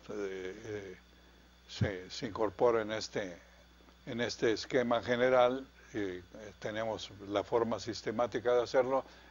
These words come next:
Entonces cada uno de ellos lo vamos haciendo de manera prácticamente automática, guiando, eh, guiándonos simplemente por el modelo axiomático, ¿no?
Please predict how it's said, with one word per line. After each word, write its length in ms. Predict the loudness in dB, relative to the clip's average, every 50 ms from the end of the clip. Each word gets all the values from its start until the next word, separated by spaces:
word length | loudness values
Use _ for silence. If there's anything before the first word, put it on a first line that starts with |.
| -12 -10
Entonces 360 | -6 -2 -2 -2 -2 -2 0
cada 280 | 4 4 6 6 6 4
uno 220 | 2 2 2 2
de 100 | 4 4
ellos 140 | 2 2 2
lo 160 | 2 2 2
vamos 260 | 2 2 0 -2 -4 -6
haciendo 500 | -6 -6 -6 -6 -6 -4 -4 -4 -4 -4 -8 -16 -20 -20 -20 -20 -20 -14 -8 -6
de 80 | -2
manera 400 | 0 0 0 0 2 2 2 2 2
prácticamente 760 | 4 4 4 4 4 0 -4 -2 -2 -2 -2 -2 -2 2 2 2
automática, 840 | 2 2 2 2 4 4 6 4 2 2 0 -4 -2 -2 -4 -4 -4 -8 -20 -20 -20 -20 -18 -12
guiando, 680 | -6 -2 2 4 4 4 4 4 4 4 2 2 0 -8 -12 -12 -10 -8
eh, 260 | -8 -4 -2 -2 -2 0
guiándonos 500 | 2 2 2 2 2 0 0 -2 -4 -6
simplemente 680 | -6 -8 -6 -4 -6 -4 -4 -6 -8 -8 -8 -10 -10 -10 -14 -20 -20 -20 -20 -20 -20 -20 -20 -20 -20 -10
por 220 | -4 -2 0 0 0
el 140 | 0 0 -2
modelo 880 | -2 -4 -6 -6 -4 -2 0 2 4 4 4 4 2 0 0 -2 -4 -6 -2 -2
axiomático, 840 | -2 -2 -2 -2 -2 -2 -2 -2 -4 -4 -6 -10 -12 -12 -12 -12 -12
¿no? 180 | -10 -12 -12